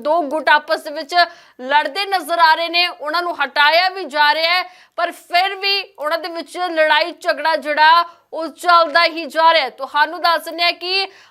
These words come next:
ਹਾਲੇ ਪੀਯੂ ਦੇ ਵਿੱਚ ਆਦਿਤਿਆ ਠਾਕੁਰ ਦਾ ਮੁੱਦਾ ਹਜੇ ਸ਼ਾਂਤ ਨਹੀਂ ਸੀ ਹੋਇਆ ਕਿ ਇੱਕ ਹੋਰ ਪੀਯੂ ਤੋਂ ਖਬਰ ਸਾਹਮਣੇ ਆ ਚੁੱਕੀ ਹੈ, ਜਿੱਥੇ ਹੋਸਟਲ ਨੰਬਰ ਚਾਰ ਦੇ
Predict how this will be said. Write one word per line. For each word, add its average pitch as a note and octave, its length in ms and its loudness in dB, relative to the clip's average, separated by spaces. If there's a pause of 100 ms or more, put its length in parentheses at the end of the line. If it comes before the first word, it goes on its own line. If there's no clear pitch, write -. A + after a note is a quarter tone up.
ਹਾਲੇ F4 280 4 (140)
ਪੀਯੂ F#4+ 280 -2
ਦੇ G4+ 140 -2
ਵਿੱਚ D4+ 340 -2 (140)
ਆਦਿਤਿਆ F4+ 580 -2 (160)
ਠਾਕੁਰ D#4 500 0
ਦਾ F4+ 160 0
ਮੁੱਦਾ D4+ 540 0
ਹਜੇ E4 380 -6 (400)
ਸ਼ਾਂਤ F4+ 420 4
ਨਹੀਂ F#4+ 200 -10
ਸੀ F4+ 160 -10
ਹੋਇਆ D#4 520 2
ਕਿ F#4 180 -8
ਇੱਕ - 180 -12
ਹੋਰ D#4+ 420 0
ਪੀਯੂ E4 320 -10
ਤੋਂ E4 260 -6
ਖਬਰ D#4 300 -2
ਸਾਹਮਣੇ D4+ 460 0
ਆ D4+ 120 4
ਚੁੱਕੀ D4 400 -10
ਹੈ, E4 180 2
ਜਿੱਥੇ D#4+ 520 0 (540)
ਹੋਸਟਲ G4 560 4
ਨੰਬਰ F4+ 360 2 (180)
ਚਾਰ F4+ 400 2
ਦੇ G4 160 -4